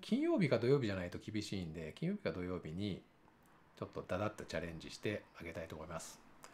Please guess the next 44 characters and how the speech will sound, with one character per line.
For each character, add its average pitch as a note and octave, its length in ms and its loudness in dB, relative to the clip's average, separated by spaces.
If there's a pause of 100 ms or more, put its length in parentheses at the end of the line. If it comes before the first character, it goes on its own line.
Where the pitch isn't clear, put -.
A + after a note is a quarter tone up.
(120)
そ - 60 -4
れ C3+ 60 4
じ D3+ 60 10
ゃ D3 40 10
あ - 20 8
ま G#2 80 4
た。 - 160 4 (560)
今 A2+ 80 6
日 G2 40 8
は E2 80 6
お D#2+ 60 0
し - 80 4
ま C#3 60 10
い。 C#3 100 2 (960)
ガ E2+ 120 2
チ - 80 6
ョ G2 40 6
ン。 G2 80 2 (2250)
私 - 340 -6
と F#3 80 8
の C3+ 100 8
顔 C#3+ 240 8
比 D#3 100 2
較、 G2 260 4 (120)
ど A2 320 -2
う？ - 120 -16
こ C#3 120 2
ん C3 40 4
な、 B2 60 2
こ - 180 -2
ん A#2+ 40 2
な A2+ 60 -2
感 F#2+ 140 -2
じ。 - 120 -10 (960)
私 C#3 240 6
顔 C#3+ 220 8
結 D#3 180 2
構 F#2+ 120 0
で F2 100 0
か F2+ 160 -2
い。 - 80 -8 (800)
え、 D3 180 8
あ、 C3+ 80 0 (120)
あ、 C#3+ 40 0